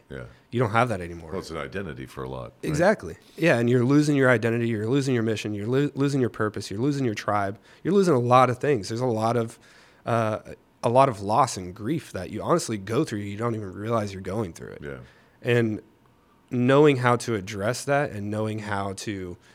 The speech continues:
Speaker 2: refine a tribe, to find a new tribe, to find a new purpose, create your own mission. You can be responsible for your own path and your future. Like, understanding how to do that,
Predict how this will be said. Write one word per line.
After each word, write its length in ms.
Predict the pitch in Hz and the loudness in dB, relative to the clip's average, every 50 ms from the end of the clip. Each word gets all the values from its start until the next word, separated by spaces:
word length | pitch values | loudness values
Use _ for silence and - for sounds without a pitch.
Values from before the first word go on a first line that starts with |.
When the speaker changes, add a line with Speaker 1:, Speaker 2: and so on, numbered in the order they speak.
| - _ _ _ _ _ _ _ _ _ - - 101 | -20 _ _ _ _ _ _ _ _ _ -20 -10 -2
Speaker 2:
refine 400 | 110 127 147 - 120 107 92 90 | 0 0 0 2 0 -2 -2 -4
a 60 | 85 | -6
tribe, 360 | - - 95 85 76 64 82 - _ _ | -8 -6 -6 -6 -6 -6 -8 -12 _ _
to 100 | - - | -14 -14
find 320 | - - 117 120 123 120 | -6 -2 0 0 2 2
a 60 | 113 | 2
new 160 | 107 120 151 165 | 2 0 0 0
tribe, 340 | - - 87 80 82 85 | 0 -2 -4 -4 -4 -8
to 400 | - - 98 95 95 92 92 95 90 - - - _ | -8 -8 -8 -6 -6 -6 -8 -10 -12 -18 -20 -20 _
find 180 | - 110 107 117 | -6 -4 -2 -2
a 60 | 117 | 0
new 120 | 120 147 | -2 -2
purpose, 360 | 143 - 92 80 - 82 - - | -2 -4 -8 -8 -8 -12 -14 -12
create 260 | - - 113 117 95 | -6 -4 -4 -2 0
your 120 | 120 127 | 2 4
own 160 | 143 156 143 | 4 4 4
mission. 440 | 107 95 85 - - 85 82 90 87 - | 2 -2 -6 -8 -10 -10 -12 -12 -14 -10
You 160 | 90 101 151 | -4 -4 -4
can 120 | - 160 147 | -2 -2 -2
be 80 | 127 | 0
responsible 480 | 120 113 - - 123 127 120 - 117 101 | -2 -2 -2 0 -2 -2 -2 -4 -10 -10
for 140 | - - 101 | -8 -6 -4
your 120 | 107 113 | -2 -2
own 80 | 120 113 | -2 -2
path 300 | - - 110 120 117 - | -2 -2 -2 -2 -2 -6
and 80 | 92 | -8
your 100 | 85 87 | -10 -8
future. 420 | - - 147 139 - 80 67 - - _ _ _ _ _ _ _ _ _ _ - | -4 -4 -4 -4 -4 -8 -10 -12 -16 _ _ _ _ _ _ _ _ _ _ -10
Like, 200 | 101 90 - - - | -10 -10 -10 -6 0
understanding 480 | 147 147 151 127 - 143 135 131 110 104 | 2 2 2 4 2 2 2 2 2 2
how 160 | 110 117 120 | 2 2 2
to 100 | 110 98 | 2 -2
do 320 | 92 110 117 127 156 135 | -6 -6 -4 -2 -2 -2
that, 300 | 101 82 78 85 85 - | -2 -4 -6 -6 -8 -12